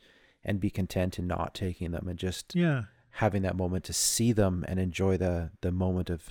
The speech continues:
Speaker 1: experiencing it as opposed to trying to capture it. Because I think
Speaker 2: It
Speaker 1: that's the trouble, right? I don't think, I think it's difficult to experience something and photograph it.
Speaker 2: Right.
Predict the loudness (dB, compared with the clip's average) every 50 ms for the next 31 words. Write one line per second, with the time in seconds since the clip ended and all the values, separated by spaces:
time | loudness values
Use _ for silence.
0 | -10 -10 -8 -6 -6 -6 0 4 4 4 6 4 4 2 0 -2 -2 -2 -2 -2
1 | -2 -2 -2 -4 -6 -8 -8 -6 -4 -2 -2 -2 -4 -4 -8 -8 -6 -6 -6 -6
2 | -8 -10 -8 -6 -6 -6 -4 -6 -6 -6 -6 -8 -10 -12 _ _ _ _ _ _
3 | _ _ _ _ -20 -4 -2 0 2 2 2 2 4 4 4 4 4 4 4 4
4 | 4 6 4 2 0 -2 -2 -4 -2 2 2 2 4 4 2 4 2 2 2 -2
5 | -6 -16 -20 -20 -20 -20 -20 -20 -20 _ _ 0 2 4 4 4 4 2 0 0
6 | -4 -14 _ 2 2 4 4 2 2 2 2 2 2 2 0 -2 0 0 -2 -2
7 | -2 -6 -4 0 0 0 2 0 -2 -2 -2 -2 -2 0 -2 -2 -4 -6 -10 -18
8 | -20 -20 -20 -20 -20 _ _ _ -20 -20 _ _ _ _ _ _ _ _ 0 4
9 | 4 4 4 2 0 -2 -2 -2 -2 -2 -2 -2 -4 -6 -10 -12 -16 _ _ _
10 | _ _ _ _ _ _ 0 2 2 2 0